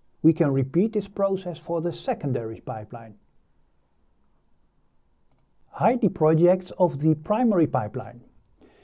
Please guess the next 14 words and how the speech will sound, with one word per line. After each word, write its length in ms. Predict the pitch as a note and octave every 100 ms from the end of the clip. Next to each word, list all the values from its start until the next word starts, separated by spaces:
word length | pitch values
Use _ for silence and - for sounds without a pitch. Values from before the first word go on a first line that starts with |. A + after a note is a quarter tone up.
| _ _ _
Now 220 | D3+ E3 G#3+
the 140 | F#3
secondary 680 | - C#4+ C4 G#3 F3 E3+ D#3
bottleneck 520 | C#3 F3+ C#3 B2+ B2+
reveals 540 | D3+ D#3 C#3+ A3 B3+ A3
itself 600 | C#3+ C#3 C#3 G3 F3 C#3+
by 280 | D#3+ F3
the 200 | D3+ D3+
highest 560 | B2+ - D#3+ C4 G#3+ B2+
number 600 | B2 A2+ D#3 G3 B3+ -
in 240 | E3 D#3 E3
the 180 | F3+
subtotal 800 | F3 - A3 - - C#3+ C3+ G3+ F#3+
row. 320 | G3+ - -